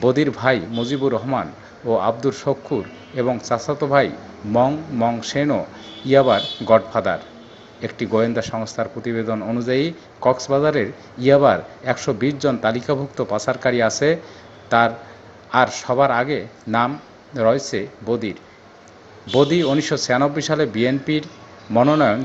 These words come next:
চেয়েছিলেন। পরে দুই হাজার আট সালে তিনি আওয়ামী লীগের মনোনয়ন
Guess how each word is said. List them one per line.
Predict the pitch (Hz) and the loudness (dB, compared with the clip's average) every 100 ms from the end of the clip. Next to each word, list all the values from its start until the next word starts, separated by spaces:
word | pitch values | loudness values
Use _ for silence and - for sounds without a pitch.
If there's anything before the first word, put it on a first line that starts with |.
| - | -2
চেয়েছিলেন। | 123 113 113 107 - - - - | 0 0 -2 -4 -4 -12 -8 2
পরে | 117 147 | 4 4
দুই | 127 120 | 2 2
হাজার | 117 104 | 2 2
আট | 113 | 0
সালে | - 139 139 | 0 -2 -2
তিনি | 143 120 101 | -4 -2 2
আওয়ামী | 117 131 | 2 2
লীগের | 139 135 127 - - - | 0 2 0 0 -8 -4
মনোনয়ন | 113 123 123 107 101 | 0 2 4 2 0